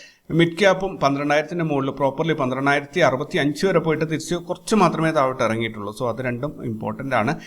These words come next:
അതുപോലെ നിഫ്റ്റി ഇരുപത്തിരണ്ട്, സോറി,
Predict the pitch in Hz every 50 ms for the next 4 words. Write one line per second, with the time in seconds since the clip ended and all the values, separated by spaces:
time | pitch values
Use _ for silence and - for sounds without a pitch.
0 | - - - - 170 170 202 208 226 220 - 190 170 143 147 151 147 - - -
1 | 226 220 208 - 131 151 160 160 165 165 170 175 170 170 - - 160 143 - -
2 | 147 139 131 117